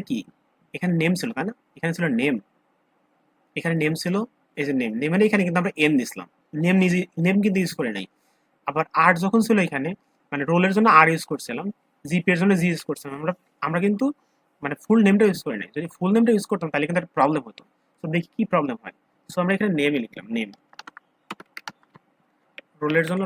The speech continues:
রোল লিখলাম এবং জিপি এর জন্য জিপিএ লিখে দিলাম।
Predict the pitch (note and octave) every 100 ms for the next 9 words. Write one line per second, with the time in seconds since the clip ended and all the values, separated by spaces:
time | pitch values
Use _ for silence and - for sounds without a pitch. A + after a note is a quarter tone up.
0 | D#3 B2+ A2+ - A#2+ G#3+ _ - _ _
1 | _ _ _ _ - D#3 D#3 D3+ E3+ -
2 | F3 E3 E3+ G3+ A3 E3+ - C3+ A#2+ A2
3 | - -